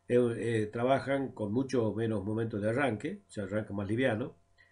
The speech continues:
y el rotor con colector son motores de menor potencia, pero con pole-, con mucha potencia en el arranque, mucho, mucho momento de arranque. Entonces, vamos a decir que,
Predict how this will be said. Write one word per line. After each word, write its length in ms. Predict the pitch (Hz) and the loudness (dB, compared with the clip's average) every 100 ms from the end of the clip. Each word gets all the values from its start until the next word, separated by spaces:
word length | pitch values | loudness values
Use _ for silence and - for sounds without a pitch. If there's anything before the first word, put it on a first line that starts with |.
| _ _ _ _ _ | _ _ _ _ _
y 300 | - 113 117 | 0 4 4
el 100 | 107 | 4
rotor 260 | 104 113 123 | 2 0 0
con 120 | 120 | 0
colector 460 | 110 117 107 131 127 | 0 -2 0 0 0
son 280 | - 120 101 | -2 -2 0
motores 420 | 104 120 147 127 | -2 -2 0 0
de 80 | 101 | 0
menor 400 | 101 123 202 214 | 0 2 4 4
potencia, 480 | 180 170 185 175 180 | 0 2 0 0 -2
pero 200 | 120 107 | -4 -6
con 120 | 98 | -8
pole-, 440 | - 120 143 - - | -6 -4 -4 -6 -6
con 260 | 120 117 | -4 -2
mucha 500 | 113 151 160 147 123 127 | 0 -2 0 0 0 0
potencia 440 | 123 156 135 - | 2 2 2 -2
en 60 | 113 | -2
el 100 | 120 | -2
arranque, 340 | 131 113 107 | 0 0 0
mucho, 720 | 120 143 135 113 107 98 95 | 0 2 2 2 0 -4 -6
mucho 240 | 107 127 117 | -6 -4 -2
momento 360 | 131 156 143 | 2 2 0
de 100 | 117 | -4
arranque. 340 | 110 101 - - - _ _ - _ _ - - | -4 -6 -8 -20 -20 _ _ -20 _ _ -20 -8
Entonces, 500 | 131 127 135 101 - | -2 4 4 2 -4
vamos 300 | - 180 170 | 0 2 2
a 60 | 143 | 2
decir 340 | 147 147 147 | 0 0 0
que, 380 | 110 110 90 - | 0 -4 -4 -10